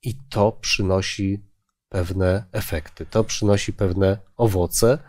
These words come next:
Także tutaj myślę, że, mm, znowu mówiąc o znakach czasu, te, te zewnętrzne, te znaki czasu dotyczące właśnie, mm, zjawisk zewnętrznych dla mnie są wtórnymi wobec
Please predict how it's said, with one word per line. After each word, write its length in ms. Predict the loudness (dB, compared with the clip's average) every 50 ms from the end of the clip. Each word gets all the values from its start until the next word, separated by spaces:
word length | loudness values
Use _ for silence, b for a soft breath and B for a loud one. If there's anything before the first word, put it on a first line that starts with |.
| b b b b b b b b b b b b b _
Także 320 | -2 0 2 4 4 4
tutaj 400 | 2 2 0 0 4 4 4 6
myślę, 280 | 4 4 2 2 2 4
że, 120 | 4 6 6
mm, 600 | 4 4 2 2 4 6 6 6 6 4 4 2 0
znowu 320 | 0 6 6 8 8 8 8
mówiąc 420 | 6 6 6 6 6 4 4 0
o 40 | -2
znakach 460 | 2 4 2 4 4 4 2 2 0
czasu, 460 | 0 2 2 2 2 2 0 0 0
te, 240 | 0 0 0 0 0
te 180 | 0 0 0 2
zewnętrzne, 720 | 4 4 4 6 6 8 8 8 6 4 0 -2 -2 -4
te 500 | -2 0 4 6 8 8 8 8 6 4 0 b b b b b b b b b -14
znaki 400 | -4 2 2 2 2 2 0 0
czasu 320 | 2 2 2 4 4 2
dotyczące 760 | 2 2 0 -2 -2 2 4 6 6 6 4 4 4 4 4 4
właśnie, 420 | 4 4 4 4 4 2 2 2
mm, 600 | 2 0 -2 -6 -6 -4 -2 0 0 0 0 -2 -4 -6 -14 b b b b b b b b b b -20 -14 _ -6 -4 -2 0
zjawisk 380 | 6 8 8 8 8 6 4 6
zewnętrznych 600 | 6 6 6 6 8 6 6 6 6 2 0 2
dla 140 | 4 6 4 6
mnie 100 | 4 0
są 180 | 4 4 4 4
wtórnymi 840 | 2 0 -4 2 4 4 6 8 8 8 8 6 6 4 2 0 -2 b b b b b b b b b _ -2
wobec 560 | 4 6 8 8 8 6 6 4 0 -2 -6